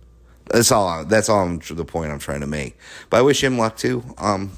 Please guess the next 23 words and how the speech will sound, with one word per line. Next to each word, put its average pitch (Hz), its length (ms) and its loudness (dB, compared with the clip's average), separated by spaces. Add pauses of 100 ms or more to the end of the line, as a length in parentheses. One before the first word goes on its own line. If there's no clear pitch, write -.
God 101 160 2
bless 104 200 2
him. 104 60 -6
I 98 80 0
can't 95 180 0
wait 95 100 2
to 90 60 -4
see 110 120 -2
where 95 100 2
he's 87 100 -2
coming. 107 220 0 (280)
He 165 140 4
ain't 170 100 2
coming 156 180 4
back 123 220 4
to 107 60 -6
Michigan. 110 360 -2
I'll 82 80 -4
tell 110 140 0
you 98 80 0
that 92 100 2
right 87 180 -4
now. 80 220 -10